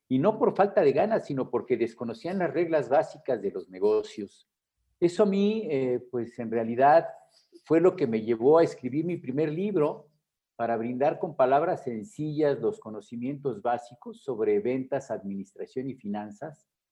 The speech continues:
para pequeños negocios y emprendedores. De ahí surge, de mi experiencia bancaria y cuando asesoraba a ver cómo ellos, pues, le echaban muchísimas ganas, pero por falta de planeación su negocio se les venía abajo.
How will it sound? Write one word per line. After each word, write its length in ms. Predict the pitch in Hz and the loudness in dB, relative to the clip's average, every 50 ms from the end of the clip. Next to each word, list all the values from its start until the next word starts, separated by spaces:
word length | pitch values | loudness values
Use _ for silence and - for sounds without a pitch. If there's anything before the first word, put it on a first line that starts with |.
| _ _ _ _ _ _ | _ _ _ _ _ _
para 240 | - 110 113 - - | -2 0 0 0 -2
pequeños 460 | - 120 - - 147 160 160 143 120 | -4 -4 -2 -4 -4 -4 -4 -4 -6
negocios 480 | 120 113 110 123 135 127 131 147 139 117 | -6 -2 0 0 0 0 -2 -4 -8 -6
y 80 | 113 113 | -6 -6
emprendedores. 760 | 101 - - 98 95 90 90 95 92 95 92 98 101 104 98 | -6 -6 -8 -8 -8 -8 -6 -6 -4 -4 -2 -2 -4 -2 -2
De 120 | 120 127 | 0 0
ahí 160 | 135 170 175 | 0 0 -2
surge, 560 | - - - 131 127 120 117 - - - 95 - _ _ _ _ _ _ _ _ | -6 -10 -8 -6 -6 -6 -6 -8 -12 -18 -20 -20 _ _ _ _ _ _ _ _
de 80 | - 107 | -8 -8
mi 120 | 110 110 | -6 -8
experiencia 720 | 104 104 - - - 107 110 120 135 143 143 143 160 143 120 | -8 -10 -10 -6 -6 -4 -4 -2 -4 -4 -4 -4 -4 -2 -2
bancaria 720 | 110 98 95 - - 127 131 135 143 151 165 175 185 196 190 - _ _ _ _ _ _ _ _ - | -2 -2 -4 -4 -2 0 2 2 2 0 0 0 0 -2 -4 -10 _ _ _ _ _ _ _ _ -10
y 300 | 104 104 104 104 104 - | -6 -4 -4 -4 -4 -4
cuando 280 | - 107 107 101 104 | -4 -4 -2 -2 -4
asesoraba 580 | 101 - - 104 104 - 117 123 135 156 151 139 | -4 -6 -8 -10 -8 -4 0 2 4 4 4 4
a 40 | 131 | 6
ver 300 | 135 147 151 139 147 - | 6 4 4 2 0 0
cómo 340 | - 151 151 147 139 139 | 2 2 2 4 2 2
ellos, 560 | 139 143 143 143 143 156 170 156 - - _ _ _ _ _ _ _ _ _ _ _ _ | 4 4 2 2 2 -2 -2 -4 -6 -10 _ _ _ _ _ _ _ _ _ _ _ _
pues, 320 | - 117 113 113 - _ _ _ _ - | -6 -6 -6 -6 -10 _ _ _ _ -18
le 120 | 95 95 | -16 -16
echaban 460 | - - - 139 147 151 139 143 - - | -10 -4 0 0 0 0 -2 -6 -10 -10
muchísimas 840 | 123 113 101 - 101 - - 202 196 - 202 175 170 170 - 117 110 | -10 -10 -10 -10 -12 -6 -6 -4 -4 -4 -4 -6 -2 0 -2 0 2
ganas, 380 | 127 147 160 160 175 160 - - _ | 2 2 2 2 -2 -4 -6 -4 _
pero 240 | - 117 214 214 - | 0 2 2 0 0
por 160 | - - - | -2 -4 -2
falta 300 | - - 151 - - 175 | 0 0 0 0 0 0
de 100 | 151 123 | -2 -2
planeación 540 | 104 - 104 98 101 101 - - 135 151 151 | -2 -4 -6 -6 -6 -8 -10 -10 -10 -12 -12
su 120 | 151 - 147 | -12 -10 -8
negocio 400 | 120 110 110 123 113 - 147 - | -6 -6 -4 -6 -6 -8 -10 -12
se 120 | - 113 | -8 -8
les 120 | 101 92 | -8 -8
venía 260 | - 98 95 104 104 95 | -8 -8 -8 -6 -6 -4
abajo. 340 | 87 82 - - _ _ | -6 -6 -8 -12 _ _